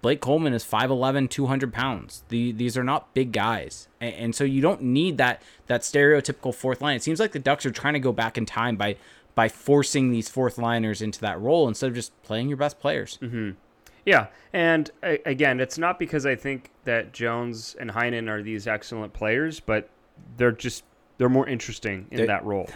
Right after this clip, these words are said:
Speaker 2: They're, th-
Speaker 1: they're the best players available.
Speaker 2: Sure. <laughs> Sure. I
Speaker 1: I, I
Speaker 2: mean,
Speaker 1: think that's the best way to put it.
Speaker 2: Yeah, exactly. And I think that with Max Jones, he's kind of the prototypical guy who in today's game should be on the fourth line because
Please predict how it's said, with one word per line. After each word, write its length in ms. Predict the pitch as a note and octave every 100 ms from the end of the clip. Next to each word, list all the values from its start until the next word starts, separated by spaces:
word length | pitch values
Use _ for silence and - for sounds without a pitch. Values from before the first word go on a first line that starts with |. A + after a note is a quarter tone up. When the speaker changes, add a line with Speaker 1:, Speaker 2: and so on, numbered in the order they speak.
| -
Speaker 2:
They're, 100 | B2
th- 120 | -
Speaker 1:
they're 260 | B2+ C#3+ D3+
the 100 | D3+
best 360 | A#2+ B2+ - -
players 320 | B2+ C3+ C#3
available. 580 | B2+ E3 G#2+ E2 D#2 - _ _ _
Speaker 2:
Sure. 360 | - G#3 G#2+ -
<laughs> 40 | - A#2+ - C#3+ - C#3+ - - -
Sure. 240 | - D3+ A#2
I 40 |
Speaker 1:
I, 20 |
I 40 | B2
Speaker 2:
mean, 180 | C3+ C#3
Speaker 1:
think 160 | D#3
that's 240 | C#3 C#3 -
the 80 |
best 220 | C3 C3 D3
way 80 |
to 80 | C3
put 200 | A#2+ D#3+
it. 180 | A2 - -
Speaker 2:
Yeah, 260 | F#3+ B2+ F#2+
exactly. 520 | D#3 C3 B2+ G#2 B2+
And 100 | C#3
I 60 | C#3+
think 220 | C#3 E3+
that 280 | D3+ B2 - _ _ _ - -
with 180 | C3+ C3+
Max 280 | D3 D3
Jones, 420 | - E3 D3+ C3 -
he's 200 | E3+ D3
kind 240 | D3+ E3+
of 120 | E3+
the 80 | C3
prototypical 880 | - C3 C#3 B2 C3+ B2+ A#2+ A#2 A2
guy 320 | A2 A2 A2+
who 280 | G#2+ A#2 A2+
in 240 | - A#2 G#2+
today's 360 | - A#2+ A#2+ G#2+
game 400 | A2+ A2+ G#2+ G#2 - _ _ -
should 260 | - C3
be 100 | C#3 D3+
on 100 | D3+
the 80 |
fourth 320 | C#3 D#3+ D3+ D3+
line 220 | D#3 D#3+
because 440 | C3+ C#3+ B2 A2+